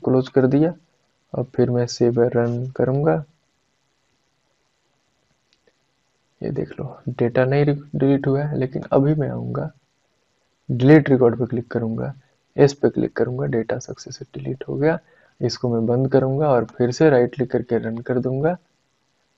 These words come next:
तो अभी database से data उठेगा और आएगा यहाँ पे, और देखो दो record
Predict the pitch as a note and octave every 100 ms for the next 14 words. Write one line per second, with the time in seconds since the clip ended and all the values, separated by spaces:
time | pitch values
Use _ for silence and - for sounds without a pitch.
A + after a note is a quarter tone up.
0 | _ - A#2 A#2 A#2 A#2 A#2+ A#2+ A#2+ -
1 | B2 B2+ B2 A#2+ - B2 C#3+ D3 A#2+ A#2+
2 | A2+ A2 A2 A2 A2+ A#2+ D3+ E3+ _ _
3 | _ _ B2+ A#2+ - A#2+ B2+ A#2+ - -